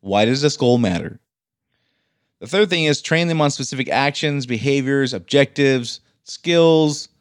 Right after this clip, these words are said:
whatever, that are necessary to achieve the goal, but they, they currently don't have. They don't have the skills in some things, and they gotta be trained.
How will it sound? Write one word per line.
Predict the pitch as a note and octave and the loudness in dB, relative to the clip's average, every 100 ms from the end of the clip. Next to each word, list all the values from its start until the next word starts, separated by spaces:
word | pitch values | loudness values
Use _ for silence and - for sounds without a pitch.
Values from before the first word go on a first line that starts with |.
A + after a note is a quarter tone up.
| _ _ _ _ _ _ _ _ _ | _ _ _ _ _ _ _ _ _
whatever, | B2 D3+ D3 C3+ C#3 | 0 4 4 2 0
that | C3 A#2 | 0 0
are | G#2+ | 2
necessary | B2+ C3+ - D3 | 0 -2 0 0
to | C3 | 2
achieve | A2+ - D3 C#3 | 0 -2 -2 0
the | C3 | 2
goal, | G#2+ G2+ G2 G2 A2 _ _ | 2 2 2 0 -6 _ _
but | - | -12
they, | G#2 F2+ - - | -8 -8 -12 -8
they | G2+ | -6
currently | - A#2+ A2 | -2 -2 0
don't | G#2+ G#2 | 0 -2
have. | F#2+ E2 G#2 - _ | -4 -6 -10 -20 _
They | - | -8
don't | F#2+ G#2+ | -4 -2
have | G#2+ G2 | -2 -4
the | F#2+ | -6
skills | - G2 F2+ | -4 -4 -4
in | E2 | -6
some | F#2+ F#2 | -6 -6
things, | G2 F#2+ F2+ | -6 -6 -8
and | D2+ | -8
they | F2 | -2
gotta | F2+ G#2 | -2 -2
be | |
trained. | G2 - E2+ - | -4 -8 -8 -10